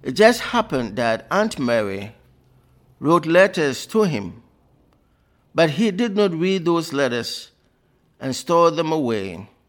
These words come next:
because he did not hear what he thought that Aunt Mary was supposed to say.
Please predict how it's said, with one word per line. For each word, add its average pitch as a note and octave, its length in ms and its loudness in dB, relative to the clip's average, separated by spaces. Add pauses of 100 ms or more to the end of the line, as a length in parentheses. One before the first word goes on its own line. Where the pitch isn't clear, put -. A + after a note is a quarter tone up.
(840)
because C3+ 520 -2
he F3 480 -4
did C#3 280 -6
not D3 160 0
hear C3 560 -4 (640)
what C3 220 -4
he F3 160 -2
thought C3 480 -6 (760)
that B2 180 -6
Aunt C3+ 320 -4
Mary A#2+ 600 -2 (160)
was A2 180 -10
supposed A#2 720 -8 (220)
to B2+ 120 -12
say. F2 420 -10